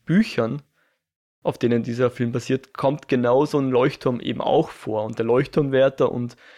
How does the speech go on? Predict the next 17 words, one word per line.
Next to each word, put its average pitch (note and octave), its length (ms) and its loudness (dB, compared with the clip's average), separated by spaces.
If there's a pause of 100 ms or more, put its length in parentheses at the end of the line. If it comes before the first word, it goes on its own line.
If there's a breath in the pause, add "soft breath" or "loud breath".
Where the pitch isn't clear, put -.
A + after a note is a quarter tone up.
(200 loud breath)
diese B2+ 180 0
Linse C3+ 460 2 (180)
spielt - 320 -4
auch D3+ 160 2
eine C#3+ 120 2
Rolle. G#2+ 360 -2 (460 loud breath)
Beziehungsweise C3+ 580 0
der A#2 440 2 (260 soft breath)
Bruder D#3 340 2
vom A#2+ 240 -2
Eggers C3 640 0
hat B2+ 240 -4
da B2 220 4
ein A#2+ 360 -4
erstes - 600 -6
Drehbuch D3 440 0
geschrieben, B2+ 440 -2